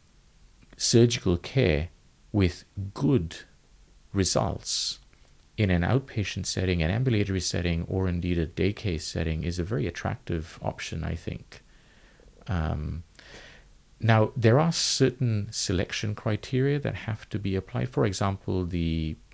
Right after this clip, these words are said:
Urolift or the, the retraction, uh, procedure that I talked about earlier. Um, if a patient has middle lobe enlargement, it's easy to retract the middle lobe,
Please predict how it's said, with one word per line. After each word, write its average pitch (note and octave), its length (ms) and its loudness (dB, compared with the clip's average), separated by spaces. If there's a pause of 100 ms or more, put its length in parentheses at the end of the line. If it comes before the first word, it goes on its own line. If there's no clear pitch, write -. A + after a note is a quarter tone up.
(100)
Urolift F#2+ 720 2
or E2 60 -6
the, D#2+ 380 -6 (400)
the - 180 -6
retraction, - 960 0 (580)
uh, D#2 180 2
procedure F#2 600 -2
that E2 140 0
I E2 60 0
talked - 300 -6
about E2 220 2
earlier. F#2 420 2 (840)
Um, F2 400 2 (500)
if C#3+ 160 4
a - 60 2
patient G#2+ 460 -2
has F2 520 -2 (1040)
middle A2+ 300 4
lobe F2+ 260 6
enlargement, D#2+ 840 -2 (1600)
it's B2 260 4
easy G#2+ 280 2
to - 160 -4
retract - 580 -2
the D#2+ 60 0
middle F2+ 260 2
lobe, E2 360 2